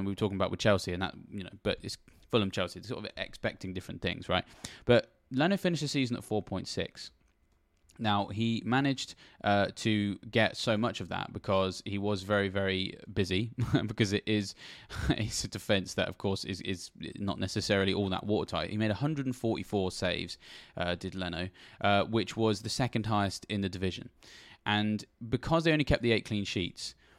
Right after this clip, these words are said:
and because it, because it is Fulham, which we say as, you know, we try to be as undisrespectful as possible, um, you know, I,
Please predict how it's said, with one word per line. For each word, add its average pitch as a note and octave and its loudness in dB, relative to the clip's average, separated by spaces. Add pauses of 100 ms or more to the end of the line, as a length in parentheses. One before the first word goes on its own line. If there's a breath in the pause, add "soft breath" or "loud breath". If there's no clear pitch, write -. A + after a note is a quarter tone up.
(440 soft breath)
and A2+ 0
because B2+ 4
it, A2 -4
because A2 8
it A2 4
is G#2+ 6
Fulham, F#2+ -2
which G#2+ -10
we G2 -8
say F#2+ -4
as, F#2 -8 (300)
you G#2 -10
know, F#2+ -12 (100)
we F#2+ -8
try G2+ -4
to F#2+ -12
be G2 0
as F2+ -2 (100)
undisrespectful F#2 -4
as F2+ -4
possible, - -8 (360 loud breath)
um, G#2+ 2 (400)
you B2+ 4
know, F2+ 4 (420)
I, C3 2